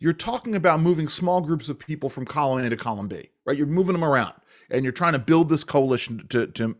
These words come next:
to move it forward. Um, and, and, you know, and, and the fight, the battleground has been, of course, uh, among,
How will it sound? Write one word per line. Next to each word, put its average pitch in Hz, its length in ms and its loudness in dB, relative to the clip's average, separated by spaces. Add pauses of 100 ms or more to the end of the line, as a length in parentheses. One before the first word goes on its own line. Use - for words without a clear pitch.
to 113 100 -4
move 107 220 0
it 92 80 -8
forward. - 320 -8 (500)
Um, 131 380 4
and, 160 460 2
and, 156 420 2
you 165 160 0
know, 135 260 4
and, 123 360 -8
and 139 180 0
the 123 60 2
fight, 202 440 2
the 143 60 2
battleground 143 800 4 (920)
has 135 140 -2
been, 143 140 -2
of 143 140 -6
course, - 500 -2 (340)
uh, 151 140 2
among, 139 460 2